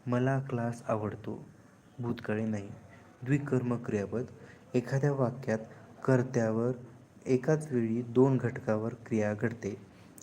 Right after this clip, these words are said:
उदाहरणार्थ, शिक्षकांनी विद्यार्थ्यांना, शिक्षकांनी विद्यार्थ्यांना मराठी शिकवले. शिक्षकांनी कर्ता, विद्यार्थ्यांना अप्रत्यक्ष कर्म, मराठी प्रत्यक्ष कर्म शिकवले क्रियापद.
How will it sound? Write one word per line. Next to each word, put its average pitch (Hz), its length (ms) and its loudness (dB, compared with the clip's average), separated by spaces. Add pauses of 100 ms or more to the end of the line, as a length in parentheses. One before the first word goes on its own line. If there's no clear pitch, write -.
उदाहरणार्थ, 110 440 0 (360)
शिक्षकांनी 135 720 0
विद्यार्थ्यांना, 113 800 -2 (640)
शिक्षकांनी 120 640 0
विद्यार्थ्यांना 110 640 0 (420)
मराठी 113 400 2
शिकवले. 98 460 -4 (540)
शिक्षकांनी 127 600 -2
कर्ता, 110 360 -2 (600)
विद्यार्थ्यांना 117 720 0
अप्रत्यक्ष 127 600 0
कर्म, 101 380 -4 (680)
मराठी 117 440 0
प्रत्यक्ष 127 520 -2
कर्म 107 460 -4 (460)
शिकवले 123 360 2
क्रियापद. 113 480 0